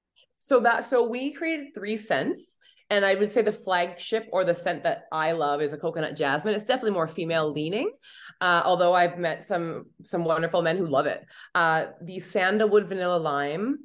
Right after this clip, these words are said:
scent was the one that we created to be kind of that unisex offering. It's a bit more, like, um,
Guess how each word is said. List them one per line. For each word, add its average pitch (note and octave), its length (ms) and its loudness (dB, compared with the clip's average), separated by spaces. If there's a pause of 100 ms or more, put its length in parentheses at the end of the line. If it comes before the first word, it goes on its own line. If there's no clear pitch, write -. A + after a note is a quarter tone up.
(160)
scent G3+ 340 -4
was F3+ 160 2
the F3+ 140 2
one E3+ 160 2
that E3 100 0
we F3 100 -2
created D#3 720 -2
to - 100 -8
be D#3+ 440 -4
kind D3+ 180 -4
of D3 100 -2
that - 160 -2
unisex D3 680 -4
offering. D3 380 0
It's D3+ 140 -6
a - 40 -8
bit E3 180 -2
more, D3+ 240 2
like, C3+ 300 0 (400)
um, C3+ 540 -4